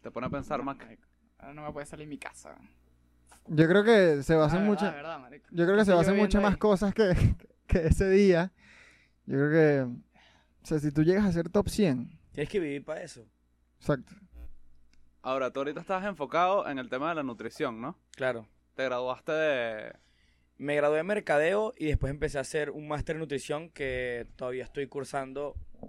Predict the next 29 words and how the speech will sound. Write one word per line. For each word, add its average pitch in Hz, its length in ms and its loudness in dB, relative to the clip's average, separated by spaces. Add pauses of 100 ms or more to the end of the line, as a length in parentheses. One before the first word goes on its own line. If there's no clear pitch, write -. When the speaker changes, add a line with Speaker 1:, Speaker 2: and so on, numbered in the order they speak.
Speaker 4:
porque 131 320 -8
me 123 140 -8
vine 123 220 -8
por 139 160 -10
trabajo, 127 500 -8 (100)
viví 123 200 -14
en 120 60 -14
Estados 135 200 -12
Unidos, 143 180 -14
me 135 60 -16
vine 120 140 -14
por 131 140 -14
trabajo 120 240 -10
a - 20 -10
Venezuela 143 420 -12 (640)
y 131 220 -8
estoy 123 300 -10
aquí 120 200 -10
haciéndolo, 131 720 -10 (340)
algunas 123 320 -10
cosas 143 280 -12
online, 143 380 -6
otras 127 240 -12
cosas 143 240 -10
estoy 135 140 -10
haciéndolo 135 340 -10
a 139 60 -10
través 127 300 -10
de 143 260 -10